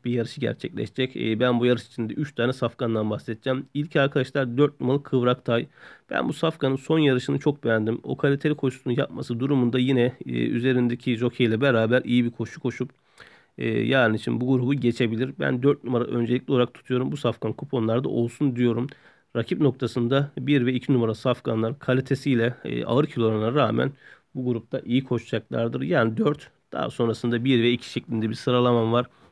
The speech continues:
Yine dediğim gibi tuttuğunuz safkanları varsa bu ayak için değerlendirebilirsiniz. Günün son ayağına geldiğimizde ise handikap on dörtte dört ve yukarı İngilizlerin bin iki yüz metre mesafe kumda bir yarışı gerçekleşecek. E, bu ayak içinde yine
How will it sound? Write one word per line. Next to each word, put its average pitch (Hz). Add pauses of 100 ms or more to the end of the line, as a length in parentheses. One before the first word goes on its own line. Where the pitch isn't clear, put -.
(140)
Yine 120
dediğim 127
gibi 127 (440)
tuttuğunuz 139
safkanları 123
varsa 117
bu 123
ayak 117
için 117
değerlendirebilirsiniz. 110 (420)
Günün 165
son 190
ayağına 143
geldiğimizde 143
ise 147
handikap 151
on 151
dörtte 135
dört 160
ve 139
yukarı 135
İngilizlerin 123 (100)
bin 120
iki 123
yüz 160
metre 123
mesafe 123
kumda 123
bir 120
yarışı 120
gerçekleşecek. 123 (680)
E, 113
bu 156
ayak 147
içinde 131
yine 139